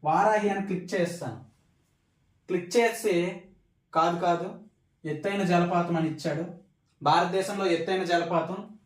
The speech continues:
జోగ్ జలపాతం కదా, లేదా జరుసప్ప జలపాతము. ఎత్తైన ఇచ్చాడు కాబట్టి ఈ కుంచికల్ అనేది పూర్తిగా తప్పు.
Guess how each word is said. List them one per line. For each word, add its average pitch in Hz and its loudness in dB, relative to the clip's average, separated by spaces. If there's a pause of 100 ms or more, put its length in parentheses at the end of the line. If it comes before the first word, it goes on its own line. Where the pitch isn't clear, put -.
(120)
జోగ్ 165 0
జలపాతం 165 0
కదా, 147 -4 (280)
లేదా 160 0
జరుసప్ప 170 -2
జలపాతము. 156 -2 (680)
ఎత్తైన 156 2
ఇచ్చాడు 202 0
కాబట్టి 185 0 (800)
ఈ 131 -6
కుంచికల్ 170 2
అనేది 196 0
పూర్తిగా 165 0
తప్పు. 214 -4